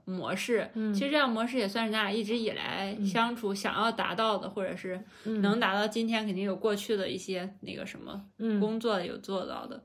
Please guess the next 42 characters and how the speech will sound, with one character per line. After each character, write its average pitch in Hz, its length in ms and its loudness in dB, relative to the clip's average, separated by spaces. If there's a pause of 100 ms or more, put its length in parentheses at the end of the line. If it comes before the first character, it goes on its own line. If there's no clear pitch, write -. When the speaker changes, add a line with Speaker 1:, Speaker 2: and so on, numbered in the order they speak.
Speaker 2:
嗯。 196 300 0 (140)
Speaker 1:
就 320 160 4
是 247 300 4 (340)
我 208 180 6
不 196 140 0
用 285 320 6
去 262 420 4 (720)
揣 202 320 4
测 320 320 6
你 214 200 4
那 233 220 8
边 202 240 6
是 233 140 4
一 214 60 6
个 214 100 6
什 202 160 -2
么 202 100 4
样 196 140 8
的 196 60 4
想 190 280 -2
法， 208 140 0
我 247 160 8
只 240 140 4
用 214 100 4
想 220 260 4
我 240 140 2
自 262 220 0
己， - 380 -10 (100)
Speaker 2:
嗯。 226 260 4
Speaker 1:
我 240 140 12
想 294 240 4
不 202 60 -2
想 214 200 -2 (460)
这 240 160 8
个 202 100 6
时 202 240 -2
间 196 220 4
做 202 120 2
这 202 160 4
件 185 220 2
事 190 240 0
情， 190 260 -4